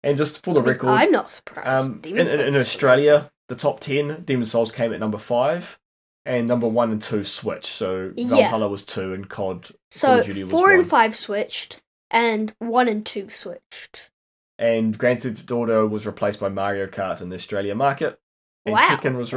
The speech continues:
Speaker 1: replaced
Speaker 2: interesting.
Speaker 1: by Yakuza, Like a Dragon. So very similar markets, but, uh, but just a few little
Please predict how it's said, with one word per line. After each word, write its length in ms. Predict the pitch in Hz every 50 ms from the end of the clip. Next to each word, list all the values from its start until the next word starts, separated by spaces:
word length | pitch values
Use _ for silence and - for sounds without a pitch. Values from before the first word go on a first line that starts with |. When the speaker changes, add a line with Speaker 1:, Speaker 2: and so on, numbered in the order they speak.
| 120
Speaker 1:
replaced 380 | - - 135 131 131 - - -
Speaker 2:
interesting. 40 | -
Speaker 1:
by 680 | 127 127 127 127 127 127 127 131 131 131 131 135 135 _ _ _ _ _ _ _ _ _ _ _ _ _ _ -
Yakuza, 560 | 131 135 - 175 196 220 214 143 107 90 - -
Like 160 | - - -
a 40 | 147
Dragon. 380 | 139 170 185 175 - 104 92 90
So 200 | - - - 139
very 220 | 135 151 202 208 190
similar 320 | - - 190 175 165 143
markets, 680 | 135 135 135 143 156 - 185 196 190 - - - - - _ _ _ _ _ _ _ -
but, 80 | 123 95
uh, 200 | 120 147 147 -
but 340 | 107 120 135 131 - 123 120
just 200 | 107 131 131 -
a 40 | 127
few 220 | - - 135 127
little 440 | 120 120 113 113 110 107 104 104 -